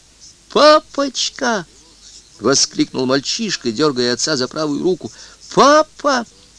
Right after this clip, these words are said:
присоединилась к брату девочка, требовательно дергая отца за левую. "Ну, что вам?" — спросил тот, нетерпеливо посмотрев на детей.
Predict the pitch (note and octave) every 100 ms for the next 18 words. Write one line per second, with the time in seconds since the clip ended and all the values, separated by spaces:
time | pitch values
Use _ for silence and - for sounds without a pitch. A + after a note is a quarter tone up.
0 | - _ - A#2+ C3 B2+ D#3+ D3 B2 D3
1 | D#3+ D3 C#3 A#2+ F#3 A3 F#3+ - - G2+
2 | G2 D#3 D3+ C#3 - A2 G#2 A2 C#3 B2+
3 | G2+ - - A#2+ A#2 B2+ A2+ F#2+ - -
4 | B2+ D#3+ D3+ - - G#3 G3 B2+ G2 F#2
5 | - - _ _ - - B2 G#2+ - B2
6 | A2 - C3 A#2+ - - - G2+ G2+ A2
7 | G2 A2 G#2 G2 G2 G2+ A2 G#2+ - G#2
8 | F#2 - A2+ G2